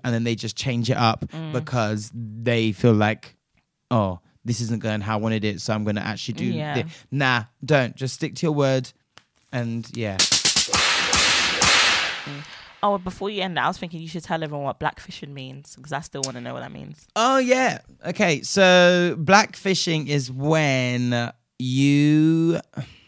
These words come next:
Speaker 1: when you pretend to be black, basically. So basically, in the, in social media these days,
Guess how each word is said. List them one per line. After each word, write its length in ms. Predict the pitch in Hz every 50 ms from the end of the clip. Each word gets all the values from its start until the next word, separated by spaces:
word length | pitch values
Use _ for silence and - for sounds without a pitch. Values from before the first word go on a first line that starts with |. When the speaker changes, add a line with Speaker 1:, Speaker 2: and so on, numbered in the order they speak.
| _ _ _ _ _ _ _ _ _ _ _ _ _ _ _ _ _ _ _ _ _ _ _ _ _ _ _ _ _ _ _ _ _ _ _ _
Speaker 1:
when 180 | - 147 165 165
you 120 | 160 151
pretend 360 | 139 - - - 165 156 143 117
to 40 | 117
be 100 | 135 127
black, 340 | 113 127 110 - - - -
basically. 480 | - 110 107 - - - - - -
So 180 | - - - 147
basically, 380 | 143 196 214 220 - 190 165
in 120 | 156 156 156
the, 120 | 160 156
in 80 | 165 147
social 320 | - - 185 - - 175
media 380 | 170 165 156 143 147 139 139 131
these 260 | 113 143 151 143 127
days, 460 | - 139 131 131 127 127 131 127 -